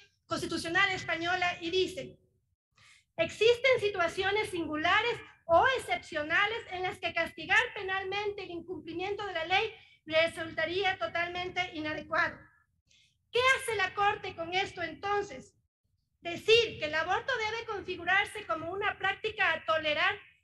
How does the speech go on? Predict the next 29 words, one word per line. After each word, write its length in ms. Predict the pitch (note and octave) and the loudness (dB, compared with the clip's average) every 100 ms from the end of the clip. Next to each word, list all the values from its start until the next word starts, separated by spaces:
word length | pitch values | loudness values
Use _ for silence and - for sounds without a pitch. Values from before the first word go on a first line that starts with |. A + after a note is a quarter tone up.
| _ | _
exclusivamente 1000 | F#4+ F#4 E4+ E4+ G#4 A#4+ A#4+ G#4+ A4+ A4 | -6 -4 -4 0 4 6 4 0 -2 -2
en 80 | G4+ | -4
el 80 | E4+ | -2
caso 220 | F4+ G4+ | -4 -2
de 140 | F#4+ | -2
violación 600 | E4+ D4+ C#4+ D#4 F#4+ G#4+ G#4+ - _ | -2 -4 -6 -2 0 0 -2 -16 _
y 160 | G#4 G4+ | 4 6
con 160 | G4+ | 4
los 180 | F#4+ F#4+ | 4 2
límites 600 | F#4+ A#4 C5+ C5 B4 G#4+ | 4 4 6 4 2 -2
que 80 | - | -4
ustedes, 540 | F#4+ - A4+ B4+ C5+ G#4 | -6 -4 -2 0 0 -2
señores 300 | G4 A#4 B4 | -4 -2 0
asambleístas, 640 | A4+ G4 F#4 A4+ G#4+ A#4 G#4 | 0 0 4 4 4 2 2
deben 380 | A4 B4 A4 | 2 4 4
imponer, 580 | E4+ F4 E4 A#4+ A#4+ A#3 - _ _ _ - | 2 0 2 4 2 0 -10 _ _ _ -2
que 120 | E4 | 0
son 480 | G#4 A4 G#4+ - - | 2 2 2 -4 -8
temporalidad, 760 | F4+ E4+ D#4+ D#4+ E4 G#4+ A4+ - - - - _ _ | -4 0 0 0 2 6 6 4 -8 -16 -20 _ _
eh, 460 | F#4 E4+ D#4+ - F#4 | 0 2 2 -2 -6
y 400 | D#4+ D#4 D#4 - - - | -8 -8 -10 -16 -20 -8
los 140 | E4 E4+ | -2 0
dere-, 280 | E4+ G4 E4+ | 2 2 2
el 60 | |
respeto 380 | F4 - G4+ A4 | -2 0 0 0
de 120 | G4 | 2
otros 220 | F#4+ G#4 | 2 2
derechos 360 | F#4 F4 F#4 G4 | -2 -2 -2 -4
constitucionales. 880 | E4+ E4+ E4 - D4+ E4+ G#4+ F4+ C4 | -6 -6 -8 -6 -2 2 2 2 -6